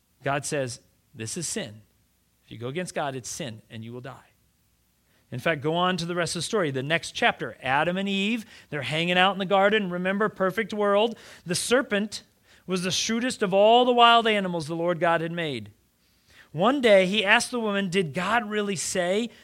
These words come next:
you must not eat the fruit from any of the trees in the garden?' 'Of course we may eat fruit from the trees in the garden,' the woman replied. 'It's only the fruit from the tree in the middle of the garden that we are not allowed to eat.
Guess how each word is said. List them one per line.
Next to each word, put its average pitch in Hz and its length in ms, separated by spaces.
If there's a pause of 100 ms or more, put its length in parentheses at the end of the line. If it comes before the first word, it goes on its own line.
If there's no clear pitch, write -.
you 185 120
must 190 180
not 185 260
eat 196 200
the 170 80
fruit 190 420
from 180 260
any 185 300
of 175 120
the 160 60
trees 196 460
in 190 80
the 165 60
garden?' 202 640 (1500)
'Of 175 200
course 415 320
we 453 120
may 370 140
eat 202 280
fruit 170 260
from 160 140
the 165 80
trees 170 380
in 160 80
the 156 80
garden,' 143 320
the 135 100
woman 143 240
replied. 160 480 (180)
'It's 233 200
only 240 200
the 220 120
fruit 247 260
from 233 160
the 240 80
tree 240 280
in 240 100
the 247 60
middle 262 440
of 165 160
the 165 100
garden 143 340
that 147 120
we 147 120
are 143 80
not 143 180
allowed 135 240
to - 80
eat. 110 320